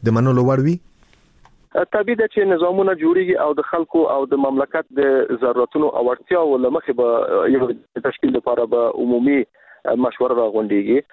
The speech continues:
Speaker 2: نو که چیرته دغسې یوه اداره جوړیږي او د دې ادارې په راس کې د تاسو د فرمایش په اساس به، اه، اشخاص او افراد مو-، اه، ټینګیږي او مقرریږي، طبیعي ده چې د نظام په مصلحت به وي، د افغانستان د خلکو د مصلحت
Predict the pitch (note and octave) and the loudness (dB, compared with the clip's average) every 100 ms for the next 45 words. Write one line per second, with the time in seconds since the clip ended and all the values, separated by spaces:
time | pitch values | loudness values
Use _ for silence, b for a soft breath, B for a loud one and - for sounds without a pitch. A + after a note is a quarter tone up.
0 | B B - D3+ D3 D#3+ - F3 - E3 | B B -2 -2 -2 -4 0 -2 0 -4
1 | D#3 D#3 D3+ D3+ C#3+ C3+ C3+ D3 B2+ C3 | -2 -4 -2 0 2 2 0 -2 -2 0
2 | D3 C#3 C3+ B2 A#2+ A#2+ C#3 B2+ B2+ C#3 | 0 2 0 0 0 2 2 2 0 0
3 | C3 C3+ - C3 B2 A2+ C3 A#2+ A#2 - | 0 -2 -2 0 0 0 -4 -2 -4 -2
4 | A#2+ B2+ B2 A#2+ A2+ B2+ B2 - B2 B2 | -2 -2 -2 -4 -2 -2 -4 -2 0 2
5 | B2 B2 - A#2 A2+ - A#2 - B2+ B2+ | 2 0 0 0 0 -2 -4 -4 -2 -2
6 | A#2+ B2+ B2 B2 A#2+ A#2 A#2 - - - | -2 -2 -2 -2 -2 0 -2 -2 -4 -2
7 | B2+ A#2+ C3 B2+ - A#2 A2+ A2+ A#2+ A#2 | 0 2 2 2 0 -2 -2 -4 -2 0
8 | A#2+ C#3+ A#2 B2+ - B B - D#3+ F3+ | 0 0 2 0 -2 B B -4 0 0
9 | F3 - E3 D3+ C3+ C#3 C3+ B2+ D#3 C#3 | 0 0 0 0 0 0 0 0 -2 -4
10 | B2+ A#2 A#2+ B2 C#3+ C3 C3 B2+ A#2+ A2 | -6 -4 -2 -4 -4 -2 2 2 2 0
11 | A2+ G#2+ B2+ B2 C3 B2+ A#2 A#2 G#2+ A2 | -2 -2 -2 -2 -4 -2 -2 -2 -2 -2
12 | A#2+ | -4